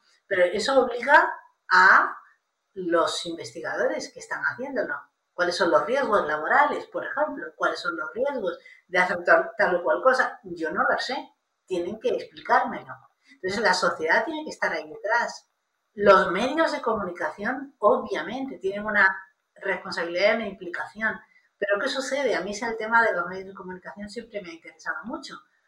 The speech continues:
porque los concebimos mucho como un mecanismo de garantía, como un cuarto poder, pero en el fondo lo que sucede es otra vez con lo del dinero.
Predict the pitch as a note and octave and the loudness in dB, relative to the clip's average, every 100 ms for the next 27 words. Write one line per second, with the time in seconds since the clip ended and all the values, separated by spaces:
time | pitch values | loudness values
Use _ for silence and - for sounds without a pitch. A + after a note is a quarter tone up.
0 | _ _ - F3+ F3 E3+ E3+ - F#3+ F3+ | _ _ 2 2 2 -4 -6 -8 0 2
1 | - G3 F3+ F#3 E3+ G3 A3 A3 A#3 - | 2 -2 -4 -4 -4 0 2 2 0 0
2 | F#3+ F3 E3 F3+ F#3 G3 G3+ G3+ G#3 G3+ | 2 2 0 -4 -4 -4 0 -2 -2 -4
3 | G3 F#3+ F#3+ G3+ B3 A3+ F3 D#3+ E3 F#3 | 0 2 2 0 0 0 -2 -6 -4 -4
4 | G#3 G#3+ A3+ C#4 C#4+ - _ - F3+ D#3+ | -2 0 4 4 0 -12 _ -2 0 2
5 | D#3 - F3+ A3 A#3+ A#3 A#3 A3 C4 C#4+ | -2 -6 -4 2 2 2 -2 0 0 0
6 | C4+ B3+ A#3 G#3+ G3+ E3+ E3 D#3 - A3+ | -2 0 0 0 0 2 2 -2 -6 -2
7 | D4+ | 4